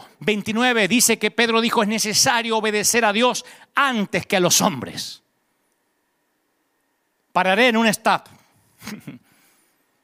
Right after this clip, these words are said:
Pararé en la luz roja del semáforo, pagaré mis impuestos, pero no haré nada que vaya contra mis convicciones.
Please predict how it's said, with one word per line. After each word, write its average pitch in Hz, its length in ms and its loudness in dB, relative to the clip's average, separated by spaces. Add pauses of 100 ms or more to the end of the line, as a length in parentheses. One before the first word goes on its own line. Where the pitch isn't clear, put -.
Pararé 180 360 2
en 233 60 -2
la 208 100 2
luz 240 180 0
roja 240 320 2
del 208 160 -2
semáforo, 202 560 0
pagaré 196 380 2
mis 247 200 0
impuestos, 185 760 -2 (680)
pero 156 160 0
no 196 140 0
haré 226 180 0
nada 233 640 4
que - 180 -2
vaya 208 300 0
contra 190 320 -4
mis 175 160 -6
convicciones. 147 800 -6